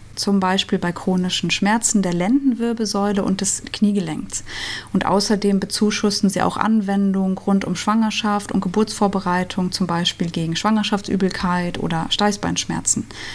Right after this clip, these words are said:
Und Grundlage für diese Entscheidung waren umfangreiche klinische Studien. Da gab es auch eine große deutsche Studie, die nannte sich gerak.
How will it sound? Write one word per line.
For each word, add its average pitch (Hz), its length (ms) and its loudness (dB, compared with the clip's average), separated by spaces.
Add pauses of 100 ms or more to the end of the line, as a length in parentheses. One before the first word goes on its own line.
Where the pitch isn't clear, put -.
(520)
Und 190 160 2
Grundlage 214 640 2
für - 120 -4
diese 202 200 2
Entscheidung 208 560 2
waren 202 340 2
umfangreiche 196 760 2
klinische 208 460 2
Studien. 254 680 2
Da 202 80 -6
gab 180 220 -4
es - 100 -6
auch 190 80 -6
eine 185 260 0
große 190 360 -4
deutsche 208 380 2
Studie, 196 380 2
die 190 100 -2
nannte 185 280 0
sich 185 180 -4
gerak. 220 440 0